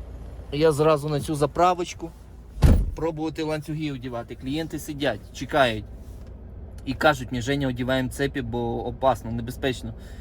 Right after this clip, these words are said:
Е, не получається мені ці ланцюги одіти. Думаю, да ладно, два км пробуємо. Хуя там, блядь. Під цю горку не можу виїхати. Над з тими цеп-, ланцюгами, блядь, без ланцюгів.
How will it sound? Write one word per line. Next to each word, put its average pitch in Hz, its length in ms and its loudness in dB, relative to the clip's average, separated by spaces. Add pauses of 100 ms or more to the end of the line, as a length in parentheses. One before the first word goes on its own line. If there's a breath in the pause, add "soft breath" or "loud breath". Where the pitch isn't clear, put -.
(540 loud breath)
Е, 117 260 0
не 131 120 2
получається 160 640 4
мені 143 180 2
ці 135 140 -4
ланцюги 135 480 2
одіти. 117 500 -2 (1000)
Думаю, 143 360 0
да 151 140 8
ладно, 170 320 8
два 143 200 6
км 156 200 0 (160)
пробуємо. 127 440 2 (180)
Хуя 165 440 8
там, 139 320 6
блядь. 113 220 2 (720)
Під 139 160 2
цю 156 160 4
горку 147 340 2
не 127 120 0
можу 123 280 0
виїхати. 120 540 -2 (1400)
Над 135 200 0
з - 100 -4
тими 147 300 4
цеп-, - 540 -6
ланцюгами, 151 720 2
блядь, 139 380 -2
без 147 300 4
ланцюгів. 143 640 2